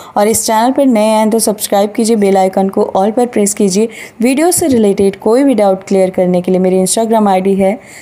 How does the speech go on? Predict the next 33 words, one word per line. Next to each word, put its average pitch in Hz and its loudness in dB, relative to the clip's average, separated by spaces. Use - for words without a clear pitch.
स्काई 233 0
विंग्स 226 0
ट्रिपल 208 0
टू, 220 0
उसे 269 0
फॉलो 180 0
कीजिए 185 0
और 226 2
अपनी 320 0
आवाज़ 202 2
में 196 2
अपने 190 -2
सवाल 180 0
पूछिए, 185 -2
मतलब 226 0
आप 202 0
अपनी 202 -2
voice 185 0
record 208 -2
करके 254 -2
भेज 226 2
दीजिए, 247 -2
आपको 269 -2
quick 233 -2
answer 202 0
मिलता 196 0
है। 220 0
Otherwise 220 0
आप 208 -2
message 214 0
करते 240 -2
हैं 254 2
तो 247 -4